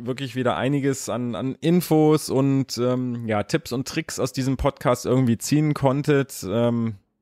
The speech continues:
ja, wie gesagt, ich hoffe ja, wir machen sowas nicht, äh, nur, damit wir uns anderthalb Stunden hier hinsetzen und gegenseitig in die Augen blicken können, sondern dass die Leute auch irgendwas davon haben.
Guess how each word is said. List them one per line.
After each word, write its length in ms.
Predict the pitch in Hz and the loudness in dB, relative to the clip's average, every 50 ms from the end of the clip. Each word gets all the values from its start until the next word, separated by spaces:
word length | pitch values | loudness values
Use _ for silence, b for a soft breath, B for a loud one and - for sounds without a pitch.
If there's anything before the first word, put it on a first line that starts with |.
| _ _ _ - | _ _ _ -4
ja, 240 | 110 98 90 85 101 | -2 -2 -2 0 0
wie 80 | 123 | 2
gesagt, 480 | 117 117 101 101 87 - - - - _ _ _ _ _ - | 2 4 2 2 0 -2 -8 -20 -20 _ _ _ _ _ -12
ich 160 | - 127 - | -10 -4 0
hoffe 220 | 151 156 143 143 | 0 0 2 2
ja, 120 | 139 135 123 | 2 2 4
wir 100 | 131 123 | 4 2
machen 280 | 123 127 131 147 139 | 2 2 2 2 0
sowas 300 | 120 127 123 120 113 - | 0 2 2 2 0 2
nicht, 320 | 139 135 135 - - - - | 2 2 2 0 -2 -2 2
äh, 200 | 127 123 120 120 | 4 4 6 6
nur, 280 | 123 127 131 135 127 | 4 4 4 4 4
damit 280 | 113 117 117 117 104 - | 2 2 0 0 -2 -2
wir 220 | 117 127 135 135 | -4 -2 0 0
uns 320 | 131 127 127 117 - - B B B B B B B B B B B B B | 0 -2 -4 -6 -10 -16 B B B B B B B B B B B B B
anderthalb 520 | B - 131 127 123 117 - 131 120 113 | B 2 4 4 4 4 4 2 2 2
Stunden 440 | - - - 135 127 131 127 123 120 | 0 -2 0 0 0 0 0 0 0
hier 160 | 117 113 110 | 0 0 2
hinsetzen 500 | 113 123 139 135 127 123 120 - - 120 | 0 0 0 2 0 0 0 -2 -6 -8
und 60 | 110 - | -4 -4
gegenseitig 380 | 113 117 120 113 113 107 - | -2 -2 0 0 0 0 0
in 40 | 120 | -2
die 80 | 113 98 | 0 0
Augen 220 | 92 107 120 127 | 0 0 0 0
blicken 260 | 107 113 117 - 127 117 | 0 0 0 0 0 -2
können, 280 | - 120 113 113 113 | 0 2 2 2 2
sondern 240 | 104 110 110 107 107 | 2 2 0 2 0
dass 80 | 107 - | -2 -2
die 80 | - 107 | 0 2
Leute 220 | 107 113 117 123 | 2 4 4 2
auch 120 | 104 - | 0 0
irgendwas 360 | - - 143 139 135 117 - - | 0 0 0 2 2 0 2 0
davon 280 | 117 - - 107 104 | -4 -2 0 0 2
haben. 360 | 101 104 107 110 110 113 101 | 2 4 4 2 2 -2 -4